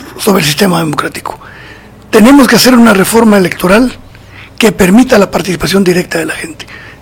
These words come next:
quitar los listados y que la, el voto sea directo, distritos pequeños. Así es que Valladares padre plantea una cosa muy buena sobre la reforma electoral. Si queremos que haya una relación directa entre el elegido y el electo,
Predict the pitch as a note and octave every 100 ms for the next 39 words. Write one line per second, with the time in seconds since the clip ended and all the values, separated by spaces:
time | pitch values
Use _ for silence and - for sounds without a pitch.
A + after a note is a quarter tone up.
0 | - - G#3 - G#3+ G3 E3 C#3 - -
1 | - - - - - - - - - -
2 | - - - - - G#3 G#3 F#3 G3 -
3 | - G3 F3+ A3 D#3+ F#3+ F3+ E3 D#3+ -
4 | - - - - - F#3+ - A#3+ - -
5 | F#3+ - F#3 C#3 - - - - - -
6 | - - D4 C#4+ C#4+ A3 A3+ A#3 C4+ -
7 | B3+ A#3+ A3 - - - - F#3+ F#3 A#3+
8 | C4 B3 A3+ A#3+ A#3 F3+ - - F#3+ B3
9 | C4 G#3+ B3+ F3 F3+ F3 D#3+ F#3 G#3+ F#3+
10 | - - - G3 - G#3+ - - A3+ F3+
11 | G#3 D#4+ E4 - - - - G#3 B3+ A#3+
12 | B3+ G#3+ F#3+ G#3+ A#3 G#3 G#3+ A3 G#3 D3+
13 | F3 F3 E3 F#3 G#3+ G3 E3+ F3+ A#3+ -